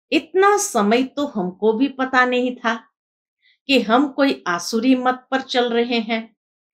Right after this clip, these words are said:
न दुनिया वाले समझते हैं कि हम ईश्वरीय मत पर नहीं चल रहे हैं, न वो समझते, न हम समझते थे।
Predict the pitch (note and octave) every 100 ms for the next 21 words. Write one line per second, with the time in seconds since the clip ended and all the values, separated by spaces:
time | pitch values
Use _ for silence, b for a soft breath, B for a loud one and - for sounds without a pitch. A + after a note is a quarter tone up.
0 | _ _ _ _ - F#3+ F#3+ F#3 F3+ G#3
1 | C#4 D4 C4 A#3 A3 A3 - G3 F#3+ F#3+
2 | - A3 G#3+ B3 C4+ _ _ _ _ _
3 | _ - A3 G#3 G3+ - A#3 A#3 B3 B3+
4 | B3+ B3 F#3 F3 F3+ - - G#3+ G3+ E3
5 | D3+ G3+ A3+ B3+ A#3+ A#3 A#3+ A#3 A3+ A3+
6 | A#3+ _ _ _ _ E3 D3+ F3 B3 C4+
7 | B3+ C#4 C#4 - D4+ E4 - _ _ _
8 | - E3+ F3+ A3+ A3+ B3 A#3+ B3 - A#3+
9 | A#3+